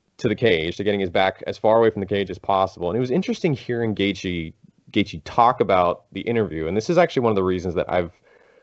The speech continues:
I've always been interested in seeing Gaethje fight Khabib, is that he seems like one of the opponents who actually really understands what fighting Khabib is all about. He's talked openly about forcing Khabib's shot. Um,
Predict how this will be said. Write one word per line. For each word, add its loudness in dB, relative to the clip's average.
I've 2
always 6
been -2
interested -4
in -6
seeing -2
Gaethje -2
fight 0
Khabib, 0
is -4
that -4
he -10
seems -2
like 4
one 4
of 2
the 0
opponents -2
who -6
actually -2
really -2
understands -2
what -8
fighting 0
Khabib -6
is -4
all 4
about. 0
He's 0
talked 2
openly 2
about 0
forcing 0
Khabib's -8
shot. -2
Um, 2